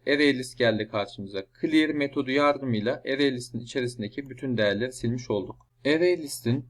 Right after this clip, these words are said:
boyutunu görmek için de isimler nokta size diyorsunuz. Parantez açıp kapattık. Çalıştırıyorum.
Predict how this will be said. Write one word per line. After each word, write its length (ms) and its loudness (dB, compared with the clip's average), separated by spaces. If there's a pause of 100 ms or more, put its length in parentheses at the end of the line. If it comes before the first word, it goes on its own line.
(100)
boyutunu 440 4
görmek 360 0
için 280 -4
de 220 0 (320)
isimler 600 0
nokta 540 0 (680)
size 540 2
diyorsunuz. 680 -2
Parantez 400 2
açıp 420 -4
kapattık. 680 -6 (760)
Çalıştırıyorum. 760 -2